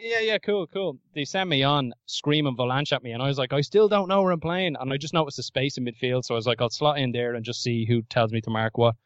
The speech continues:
Eventually, I got shouted at to mark one guy and realised I was playing central defensive midfielder. So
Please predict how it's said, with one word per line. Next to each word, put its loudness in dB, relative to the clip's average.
Eventually, 4
I 2
got 0
shouted 0
at 2
to 0
mark -4
one -2
guy 6
and 0
realised 2
I 0
was -4
playing -2
central -2
defensive -6
midfielder. 0
So 4